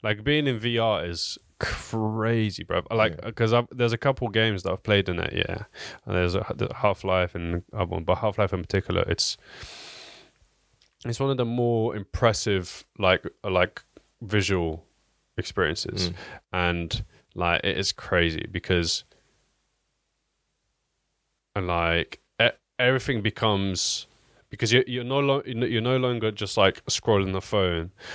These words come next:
Speaker 1: or just moving a keyboard.
Speaker 2: You're
Speaker 1: You're
Speaker 2: in it,
Speaker 1: actually
Speaker 2: yeah.
Speaker 1: doing the actions. So, for example, if, like, if I wanna pull out a gun,
Speaker 2: See, that's, yeah, yeah,
Speaker 1: I don't,
Speaker 2: yeah,
Speaker 1: I'm
Speaker 2: yeah,
Speaker 1: not
Speaker 2: yeah.
Speaker 1: pressing the button. I'm actually going into my pocket and I'm, like, doing that, and then I'm doing that.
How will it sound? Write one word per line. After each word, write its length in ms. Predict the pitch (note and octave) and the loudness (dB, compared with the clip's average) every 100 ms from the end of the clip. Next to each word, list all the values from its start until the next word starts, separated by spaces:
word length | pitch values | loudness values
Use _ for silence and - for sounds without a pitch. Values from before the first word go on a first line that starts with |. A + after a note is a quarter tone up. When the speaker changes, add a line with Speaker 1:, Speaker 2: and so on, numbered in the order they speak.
| - - | -16 -4
Speaker 1:
or 100 | F#2+ | -2
just 240 | F2+ F#2 | 0 -2
moving 280 | G#2 F#2 F2 | 0 0 0
a 40 | |
keyboard. 500 | F2 G#2+ G2 E2+ D#2+ | -2 -2 0 0 -2
Speaker 2:
You're 100 | - F#2 | -4 -4
Speaker 1:
You're 100 | G2+ | -2
Speaker 2:
in 60 | B2 | 0
it, 20 | |
Speaker 1:
actually 240 | B2+ - G#2 | 0 -4 -6
Speaker 2:
yeah. 220 | D#2+ D#2+ | -10 -4
Speaker 1:
doing 240 | B2 A#2 | 0 0
the 120 | A2 | 0
actions. 600 | C#3+ - - F2+ F2 - - - | -2 -2 -2 -4 -4 -8 -8 -14
So, 140 | - A#2+ | -6 -4
for 120 | B2 | -2
example, 360 | A#2 C3 B2+ A#2+ | 0 0 0 -4
if, 160 | A2 | 0
like, 140 | A2 G#2+ | 0 2
if 180 | A2+ - | 0 0
I 60 | |
wanna 240 | A2+ A#2 G#2 | 0 0 -2
pull 200 | A#2 G#2 | 0 2
out 120 | G#2+ | 0
a 60 | |
gun, 300 | F#2 A#2 G2+ E2+ | 0 0 0 -2
Speaker 2:
See, 120 | G#2 | 0
that's, 220 | B2+ C3 | -2 -2
yeah, 180 | - G2 | -4 -4
yeah, 180 | F#2 F#2 | -2 -4
Speaker 1:
I 40 | A#2+ | 0
don't, 160 | C#3+ | 0
Speaker 2:
yeah, 60 | B2 | -2
Speaker 1:
I'm 60 | |
Speaker 2:
yeah, 40 | B2 | -4
Speaker 1:
not 100 | C#3 | -2
Speaker 2:
yeah. 40 | |
Speaker 1:
pressing 260 | F2 C3+ - | 2 2 2
the 60 | A2+ | 0
button. 340 | A2+ B2+ A#2+ | 4 4 2
I'm 120 | C3 C#3 | -2 -2
actually 300 | A#2+ - A#2 | -2 -6 -2
going 280 | C3+ B2+ B2 | 2 4 2
into 180 | B2 A2+ | -2 -2
my 140 | A2+ | -2
pocket 380 | - C#3 - A#2 | 2 0 2 0
and 120 | G#2 | 2
I'm, 120 | G2+ G2+ | 2 0
like, 320 | G2 - - _ - | 0 -2 -14 _ 0
doing 280 | B2 A#2 | 0 2
that, 220 | A#2+ C3 B2 | 2 0 0
and 80 | A#2+ | 0
then 100 | A#2+ | 0
I'm 140 | A2+ | -2
doing 300 | A#2 A2+ A2 | -2 -4 0
that. 220 | A#2+ B2 | 0 0